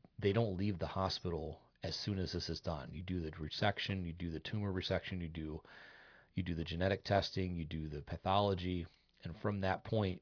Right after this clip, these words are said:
you start chemo right away. Like, you're not sent home and then that's the end of it. You start it right away. And for us, it was like a month, and then they finally got us a plan, and then we started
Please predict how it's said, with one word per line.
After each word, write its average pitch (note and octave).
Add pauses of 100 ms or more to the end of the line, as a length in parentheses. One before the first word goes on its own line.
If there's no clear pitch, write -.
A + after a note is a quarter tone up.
(100)
you F2
start - (360)
chemo E2+ (240)
right E2
away. D#2
Like, D2
you're F#2+
not G2
sent G2
home F2+ (800)
and F#2
then E2+ (1080)
that's F#2+
the F#2
end G2+
of C#2+
it. - (580)
You G2
start F#2+
it -
right D#2
away. D2 (200)
And D#2
for F#2+
us, A#2
it F2
was E2+
like E2
a D#2+
month, G2 (220)
and E2+
then D#2+
they D#2
finally F2+
got E2
us -
a -
plan, G2+
and D#2+
then E2
we D#2
started F2+